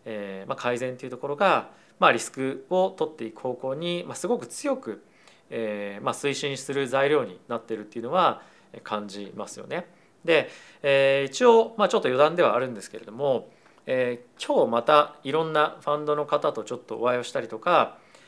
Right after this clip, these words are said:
えー、していた中で、まあ、ものすごく、えー、今マーケットへの投資に関しては慎重にはもちろんなってるんですけれども、まあ、やっぱりお金が、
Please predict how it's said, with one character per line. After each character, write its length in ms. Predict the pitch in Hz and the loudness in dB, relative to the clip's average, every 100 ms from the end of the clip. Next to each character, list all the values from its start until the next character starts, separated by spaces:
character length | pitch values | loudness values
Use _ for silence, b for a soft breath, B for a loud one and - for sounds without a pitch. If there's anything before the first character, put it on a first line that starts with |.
| B | B
え 100 | 120 | -10
ー、 40 | 113 | -10
し 100 | - | -6
て 100 | 127 | -8
い 120 | 117 | -4
た 120 | 120 | -2
中 220 | 117 113 | -2 -4
で、 340 | 113 139 123 - B B B | -4 0 0 -4 B B B
ま 100 | 165 | 2
あ、 20 | |
も 140 | 151 156 | 4 2
の 60 | |
す 120 | 202 285 | 0 -2
ご 100 | 285 | -2
く、 320 | 131 101 - _ _ _ | 0 -2 -6 _ _ _
え 180 | 127 123 | -4 0
ー、 40 | |
今 100 | 170 | 0
マ 160 | 139 156 | 4 4
ー 60 | |
ケ 100 | 156 | 2
ッ 80 | 170 | -4
ト 140 | - 180 | 2 2
へ 40 | |
の 120 | 151 | 2
投 180 | - 135 | -2 -6
資 420 | 127 135 135 147 143 | -6 -8 -10 -12 -12
に 80 | |
関 180 | 127 139 | -4 -4
し 60 | - | -4
て 100 | 135 | -2
は 160 | 143 | -2
慎 240 | 127 233 233 | -2 -4 -4
重 160 | 285 | -2
に 80 | 277 | 0
は 60 | 165 | 0
も 100 | 113 | -2
ち 80 | 120 | -4
ろ 60 | |
ん 40 | 113 | -2
な 100 | 147 | -2
っ 80 | - | -4
て 100 | 110 | -12
る 80 | |
ん 80 | 101 | -12
で 60 | 95 | -14
す 100 | - | -14
け 80 | 101 | -14
れ 60 | |
ど 80 | 113 | -8
も、 320 | 165 165 110 B B B _ | -2 0 0 B B B _
ま 40 | |
あ、 40 | 180 | 6
や 20 | |
っ 40 | |
ぱ 60 | 196 | 8
り 60 | 127 | 6
お 80 | |
金 240 | 120 196 196 | 6 4 8
が、 300 | 190 190 | 6 6